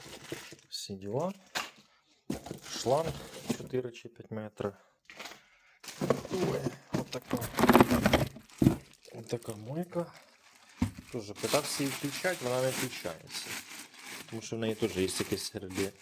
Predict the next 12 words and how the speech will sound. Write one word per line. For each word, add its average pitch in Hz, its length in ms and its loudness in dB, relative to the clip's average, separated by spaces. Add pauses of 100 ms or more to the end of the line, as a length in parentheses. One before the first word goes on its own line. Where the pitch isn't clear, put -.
реле, 101 420 -4 (1200)
е, 95 520 -12 (400)
потоку 131 560 -2 (200)
чи - 200 -6
води. 95 300 0
Якщо 98 360 -6
нема 92 220 -10
води, 92 260 -10
то 90 140 -18
вона 87 140 -18
не 85 60 -20
включиться. - 600 -20